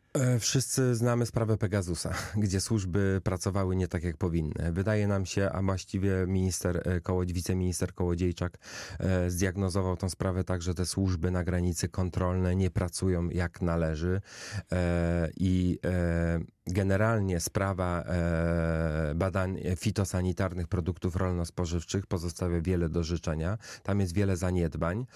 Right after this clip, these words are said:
E, to jest jedna rzecz, no ale samo prawo unijne zezwala na wjazd tych towarów niby tranzytem przez Polskę, ale no, z-, na-, my rolnicy znający się z różnych części Polski widzimy, jak to przyjeżdża do dużych przedsiębiorstw polskich też do obróbki,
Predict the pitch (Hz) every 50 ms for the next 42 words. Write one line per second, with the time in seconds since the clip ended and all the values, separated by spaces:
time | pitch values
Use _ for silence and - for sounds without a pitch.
0 | - - - - - 92 95 92 - - 98 98 95 92 - 90 90 82 85 87
1 | 87 87 104 104 101 - 131 135 135 131 147 143 - - 139 143 143 139 - 156
2 | 156 165 160 135 113 92 85 92 92 92 92 92 95 98 95 92 90 107 104 107
3 | 113 139 135 131 107 95 87 87 87 87 87 87 85 87 87 - - - - -
4 | - 92 87 92 98 101 101 - - - 95 - - - 92 87 92 90 90 90
5 | 87 82 - - - - 101 104 110 107 92 101 90 - 90 92 90 90 82 95
6 | 95 - - 90 87 85 - - 98 87 - - - 92 90 90 85 - - -
7 | 92 90 90 90 90 90 90 92 92 95 92 92 92 92 87 - 87 85 90 90
8 | 95 98 98 95 95 95 95 98 95 98 95 92 92 95 90 - - 95 95 90
9 | 87 90 92 90 87 87 90 90 - 87 85 - 90 85 85 95 92 90 85 90
10 | 82 - - 90 90 87 - - 90 - - 87 90 - - - 95 - - -
11 | - - - - - 101 92 82 87 95 92 95 90 87 - - 92 - - -
12 | 95 92 90 87 82 92 92 87 90 95 92 101 101 90 95 87 - - 95 85
13 | - 92 87 87 87 87 85 - - - 90 90 87 - - 85 82 - - 80
14 | 82 82 82 90 90 87 80 87 90 85 - - - 98 98